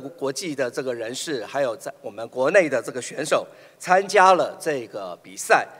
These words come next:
还是看到有很多的选手哈，是戴着口罩在那边赛跑哈。那但是呢，平日的这个红害这么多，但是我们全台高雄市的两百七十七万的市民呢，却没有同等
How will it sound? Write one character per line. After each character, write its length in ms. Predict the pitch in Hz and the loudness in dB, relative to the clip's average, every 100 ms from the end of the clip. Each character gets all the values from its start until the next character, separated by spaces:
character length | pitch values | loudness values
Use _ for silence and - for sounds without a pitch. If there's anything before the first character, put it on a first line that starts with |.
| - _ | -20 _
还 160 | - 139 | -6 -4
是 100 | - | 0
看 180 | 196 | 2
到 140 | 165 147 | 4 2
有 100 | 147 | 2
很 160 | 143 107 | -2 -6
多 120 | 160 | -2
的 120 | 143 | -2
选 260 | 139 113 127 | -2 -8 -8
手 220 | - 82 | -10 -12
哈， 140 | 90 95 | -12 -14
是 200 | - 117 | -14 -10
戴 200 | 143 123 | -4 -4
着 140 | - | -4
口 260 | 101 - 90 - | -14 -12 -12 2
罩 240 | 180 110 - - - | 2 2 -4 -20 -6
在 160 | 135 | -4
那 60 | 123 | -4
边 160 | 123 127 | -6 -6
赛 240 | - 120 - | -2 -2 -4
跑 140 | - | -14
哈。 160 | - 87 - _ - _ | -18 -18 -20 _ -20 _
那 280 | - 196 151 - - | 2 4 4 0 0
但 200 | 220 180 | 4 4
是 300 | 151 - 202 | 2 2 2
呢， 240 | 156 143 139 - _ _ | 4 2 0 -16 _ _
平 280 | - 156 156 | -6 -6 -4
日 260 | 220 226 135 | 2 2 2
的 160 | 127 | -2
这 140 | 113 139 | -4 -4
个 140 | 127 | -6
红 260 | - 120 160 | -4 -6 -2
害 180 | 160 | -2
这 120 | 135 127 | -2 -8
么 100 | 120 | -8
多， 340 | 131 117 123 _ - | -6 -6 -8 _ -6
但 180 | 143 | -4
是 180 | 117 135 | -4 -8
我 160 | 110 101 | -10 -10
们 200 | 98 101 _ _ - | -12 -14 _ _ -12
全 440 | 143 139 139 190 - _ | -2 0 0 -4 -16 _
台 160 | - - _ | -10 -10 _
高 220 | 190 226 | 6 8
雄 240 | 202 147 | 8 2
市 180 | 151 175 | 0 -4
的 160 | 127 110 - | -4 -8 -6
两 180 | 113 156 | -6 -6
百 180 | 113 - | -8 -12
七 240 | - - 185 | -14 -14 -12
十 160 | - | -12
七 240 | 175 - 160 | -10 -8 -4
万 260 | 156 123 | -2 -2
的 80 | 110 | -6
市 280 | - 202 151 | -8 -4 -4
民 200 | 113 104 | -6 -12
呢， 140 | 101 _ - - | -14 _ -20 -14
却 220 | - 143 | -6 -4
没 120 | 123 | -2
有 140 | 120 90 | -4 -6
同 260 | - 95 | -14 -14
等 100 | 123 | -10